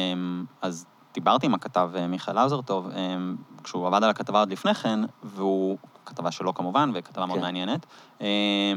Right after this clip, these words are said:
Speaker 1: וכזה דיברנו על ההבדלים ב-, בצד האמריקאי, או כזה, אתה יודע, אני דיברתי לפחות על הצד האמריקאי, ש-, אה, שהוא, הוא הרבה יותר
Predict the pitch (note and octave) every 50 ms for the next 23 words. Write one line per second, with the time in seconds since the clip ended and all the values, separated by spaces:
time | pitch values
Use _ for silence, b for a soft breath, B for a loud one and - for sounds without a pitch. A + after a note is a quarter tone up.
0 | G2+ G2+ G#2 - _ _ - G#2+ G2 F#2+ F#2 F2 G2+ G2+ G2 G2 G2 G2 F#2+ -
1 | - _ _ _ - - - G#2 G2 F#2 G2+ F#2+ G#2+ A2+ A#2+ C3+ C3 A#2+ G#2 G2+
2 | G2 G2+ G#2 A#2 B2+ C3 G#2 G2 F2+ F#2 F2 - A2 A2+ A#2 A#2+ A#2 G#2+ G2+ F#2+
3 | - - C3 A#2+ F#2+ F2+ F2+ F2 - G2 F2 F2+ F2+ F2+ F2+ F2+ F2 F2 - -
4 | G2+ G2+ F#2 F2 F2 F2+ G2 G#2+ A2+ G2+ A2 - - F2+ F2+ - - F2 D#2+ F2+
5 | F2+ - - F#2+ F#2+ F#2 F#2 F#2 F2+ F2+ - D3+ D#3+ D#3 C3+ B2 A#2+ - - F#2+
6 | F#2 F2+ F2+ F#2 F2+ b b b b b b b - A2 G#2 G2 G2 F#2+ F#2+ F#2+
7 | F#2+ F#2+ F#2 F#2 F#2 G#2 - - - b b b b b _ - - - - -
8 | G#2+ G2+ G2 G2 G2 G2 F#2+ F#2 F#2 F#2+ - - _ _ _ _ _ - - _
9 | _ _ _ _ _ _ _ _ _ _ _ _ _ _ _ _ _ _ _ _
10 | _ _ _ _ _ _ _ _ _ _ _ _ _ - A#2+ A2 G#2 G2+ G#2 G#2
11 | G2+ - E3 E3 F3+ F3 D#3+ - - D#3 D#3 D#3+ E3 D3+